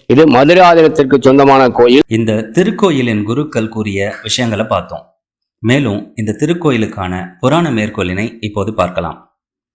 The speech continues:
Speaker 2: தேவர்களும் அசுரர்களும் அமிர்தம் வேண்டி பார்க்கடலை கடைந்தபோது அதிலிருந்து காமதேனு, ஐராவதம் முதலியவை வெளிப்பட்டது. அப்போது பார்க்கடலிலிருந்து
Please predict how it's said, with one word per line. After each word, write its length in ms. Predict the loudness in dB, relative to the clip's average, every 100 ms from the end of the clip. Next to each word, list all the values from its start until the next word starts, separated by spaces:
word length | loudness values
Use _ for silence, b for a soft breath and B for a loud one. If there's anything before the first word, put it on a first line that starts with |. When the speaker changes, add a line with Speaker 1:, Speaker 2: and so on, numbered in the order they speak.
| _ _ _ -2
Speaker 2:
தேவர்களும் 720 | 0 0 -2 -2 -4 -4 -8
அசுரர்களும் 840 | -6 -4 0 -2 -2 -4 -8 -12 -8 -4
அமிர்தம் 420 | -2 -2 -2 -2
வேண்டி 360 | -4 -6 -6 -8 -12 _ _ _ -4
பார்க்கடலை 640 | -2 -2 -2 -2 -2 -4
கடைந்தபோது 760 | -4 -2 -2 -2 -4 -6 -6 -8 -12 _
அதிலிருந்து 640 | -10 -4 -2 -2 -4 -4 -6 -10 -16 -6
காமதேனு, 600 | -2 -2 -2 -2 -4 -4 -8 -12 _ _ -6
ஐராவதம் 680 | -2 0 0 -2 -4 -6 -8
முதலியவை 500 | -6 -2 -2 -2 -4
வெளிப்பட்டது. 540 | -6 -8 -8 -10 -12 -16 _ _ _ _ -12
அப்போது 640 | -8 -2 0 0 -2 -6 -2
பார்க்கடலிலிருந்து 920 | 0 0 -2 -2 -2 -2 -2 -2 -4